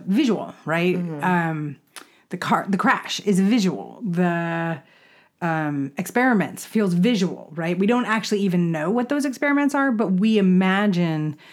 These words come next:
Speaker 1: a lab. We imagine those things. So I think that when you're talking about stories that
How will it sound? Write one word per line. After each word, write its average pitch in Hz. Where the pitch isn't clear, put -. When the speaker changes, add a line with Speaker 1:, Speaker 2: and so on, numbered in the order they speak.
Speaker 1:
a 180
lab. 185
We 175
imagine 175
those 165
things. 175
So 233
I 226
think 294
that 208
when 208
you're 202
talking 202
about 170
stories 165
that 165